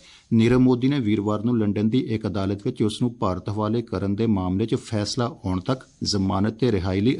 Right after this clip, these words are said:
ਅਰਜ਼ੀ ਦਿੱਤੀ ਸੀ। ਸੀ ਬੀ ਆਈ ਨੇ ਦਿੱਲੀ ਵਿੱਚ ਇੱਕ ਬਿਆਨ ਵਿੱਚ ਕਿਹਾ ਕਿ ਨੀਰਵ ਮੋਦੀ ਦੀ ਨਵੀਂ ਜ਼ਮਾਨਤ ਪਟੀਸ਼ਨ ਨੂੰ ਵੀਰਵਾਰ ਨੂੰ ਲੰਡਨ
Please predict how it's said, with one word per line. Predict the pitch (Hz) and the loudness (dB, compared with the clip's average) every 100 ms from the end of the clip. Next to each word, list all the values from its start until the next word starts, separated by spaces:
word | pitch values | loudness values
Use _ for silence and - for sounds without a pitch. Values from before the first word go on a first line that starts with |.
| 127 | -2
ਅਰਜ਼ੀ | 104 95 | -2 -4
ਦਿੱਤੀ | 92 - 98 | -4 -2 -2
ਸੀ। | - 92 95 - - - | 0 0 0 -6 -20 -8
ਸੀ | - 127 | 0 4
ਬੀ | 123 | 6
ਆਈ | 135 135 | 4 4
ਨੇ | 147 | 2
ਦਿੱਲੀ | 110 107 | 2 2
ਵਿੱਚ | 107 117 117 | 2 0 -2
ਇੱਕ | 101 | -4
ਬਿਆਨ | 101 98 98 | -2 0 0
ਵਿੱਚ | 98 - | -2 0
ਕਿਹਾ | 113 | 0
ਕਿ | 123 131 | 2 2
ਨੀਰਵ | 104 95 | 2 2
ਮੋਦੀ | 98 98 95 104 | 2 0 0 2
ਦੀ | 120 | 2
ਨਵੀਂ | 107 104 110 | 4 4 2
ਜ਼ਮਾਨਤ | 104 92 92 | 2 -2 -2
ਪਟੀਸ਼ਨ | 98 - 101 - 117 | -6 -4 -4 0 0
ਨੂੰ | 117 | 2
ਵੀਰਵਾਰ | 98 98 95 101 | 2 2 0 0
ਨੂੰ | 113 107 | 2 2
ਲੰਡਨ | 95 95 113 | 0 0 -2